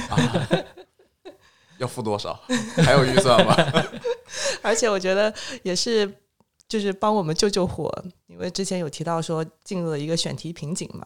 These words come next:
Speaker 2: 所以他就自告奋勇来帮我们多贡献一些素材。
Speaker 1: 对，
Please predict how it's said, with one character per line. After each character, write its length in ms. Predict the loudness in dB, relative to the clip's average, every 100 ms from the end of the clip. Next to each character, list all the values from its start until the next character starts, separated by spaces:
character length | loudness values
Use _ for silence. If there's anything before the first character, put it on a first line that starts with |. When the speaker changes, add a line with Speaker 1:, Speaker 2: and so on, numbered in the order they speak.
| -14
Speaker 2:
所 160 | -10 -10
以 60 |
他 140 | -8 -8
就 120 | -10
自 140 | -12 -10
告 200 | -8 -6
奋 200 | -6 -8
勇 140 | -10 -10
来 120 | -6 -6
帮 200 | -6 -6
我 40 |
们 140 | -8
多 160 | -8 -8
贡 180 | -6 -6
献 160 | -6 -10
一 20 |
些 160 | -8 -10
素 160 | -10
材。 220 | -14 -18 -20 -20 _ _ _
Speaker 1:
对， 280 | -10 -10